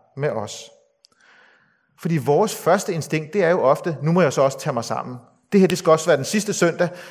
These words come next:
Næste, næste søndag, der møder jeg altså op, og der er jeg en helt anden, helt anden form. Nu skal Gud, nu skal jeg virkelig vise Gud her i den kommende uge, ikke?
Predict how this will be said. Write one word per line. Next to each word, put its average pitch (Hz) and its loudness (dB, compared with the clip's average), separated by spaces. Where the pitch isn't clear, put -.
Næste, 202 2
næste 190 0
søndag, 160 2
der 175 4
møder 170 6
jeg 143 8
altså 127 2
op, 143 4
og 139 -8
der 156 6
er 151 6
jeg 143 6
en 131 -6
helt 208 0
anden, 143 -4
helt 160 0
anden 135 0
form. 123 -2
Nu 151 0
skal 180 0
Gud, 185 0
nu 175 -4
skal 214 4
jeg 180 2
virkelig 214 2
vise 165 -4
Gud 156 -2
her 139 0
i 131 -4
den - -8
kommende 127 -2
uge, 110 -4
ikke? 196 -6